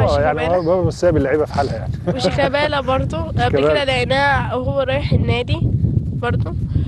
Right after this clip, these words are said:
Speaker 2: واتصورت معاه. كان اول
Speaker 1: احساسك
Speaker 2: مرة
Speaker 1: ايه بقى لما بتشوف اللعيبه قدامك؟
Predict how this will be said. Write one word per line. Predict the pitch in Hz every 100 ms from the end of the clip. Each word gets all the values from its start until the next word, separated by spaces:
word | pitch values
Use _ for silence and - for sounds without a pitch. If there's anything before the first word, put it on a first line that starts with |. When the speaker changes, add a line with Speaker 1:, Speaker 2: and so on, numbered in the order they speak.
| - - -
Speaker 2:
واتصورت | 262 294 294 302 - - 302 311 311 285
معاه. | 226 226 214 - -
كان | 254 254
اول | 269 285
Speaker 1:
احساسك | -
Speaker 2:
مرة | 160
Speaker 1:
ايه | 180
بقى | 170
لما | 156
بتشوف | 127 117 160 -
اللعيبه | 123 131
قدامك؟ | 127 - -